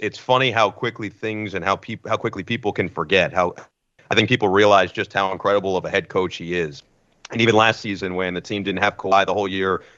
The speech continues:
and P G only played thirty-one games, uh, I think you saw just how magical he can be in his adjustments, in his game plan, in his willingness to eat, breathe,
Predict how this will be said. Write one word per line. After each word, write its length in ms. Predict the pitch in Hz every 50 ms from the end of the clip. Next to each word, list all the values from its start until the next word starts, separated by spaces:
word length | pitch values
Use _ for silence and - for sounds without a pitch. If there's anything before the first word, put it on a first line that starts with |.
| _
and 120 | - 90 85
P 140 | - 113 101
G 200 | 82 98 101 98
only 160 | 101 101 95
played 300 | 90 - 104 95 92 90
thirty-one 400 | 107 98 95 95 95 95 92 90
games, 360 | - 92 90 85 - - - - _ -
uh, 120 | 90 90 82
I 80 | 92
think 260 | 90 - 95 92 82
you 120 | 87 92 90
saw 800 | - - - - - 110 101 98 101 104 104 101 95 90 87 - - _ _ _ _ _ _
just 220 | - - 107 101 -
how 160 | - 107 104
magical 680 | 95 95 90 90 95 113 113 - 107 90 - 92 85 78
he 160 | 80 101 92
can 180 | - 101 92
be 420 | 85 87 98 107 107 85 78 73 - -
in 500 | - 85 87 87 87 87 87 87 82 80 - _ _ _ _ _ _ _ _ _ _
his 160 | - 98 85
adjustments, 800 | 95 92 113 131 139 131 - - 110 95 85 76 73 - - -
in 320 | 85 87 90 90 90 85
his 440 | 85 92 90 92 95 92 90 87 90
game 260 | - 98 110 131 131
plan, 480 | - - 107 95 87 76 65 65 67 -
in 160 | - 90 90 87
his 400 | 85 95 95 92 90 87 - - _ _ _ _ _ _ _ _ _ _ -
willingness 520 | - 117 127 135 139 131 131 123 123 -
to 260 | - - - 113 110 104 -
eat, 240 | 123 127 139 135 -
breathe, 540 | - 104 104 104 113 123 123 123 131 127 110